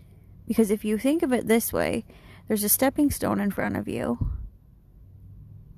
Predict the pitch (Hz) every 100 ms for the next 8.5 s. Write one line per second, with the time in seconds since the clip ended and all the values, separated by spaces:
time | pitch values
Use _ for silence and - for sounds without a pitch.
0 | - - - - - 196 190 190 180 185
1 | 190 - - 190 - - 214 214 - -
2 | - - - - - - - - - 202
3 | 220 208 208 214 196 202 208 220 - -
4 | - - - - - - 185 180 180 -
5 | - - - - 185 185 - - - -
6 | 240 247 226 - - - - 214 202 196
7 | 240 262 - - - - 233 240 233 220
8 | 190 117 226 226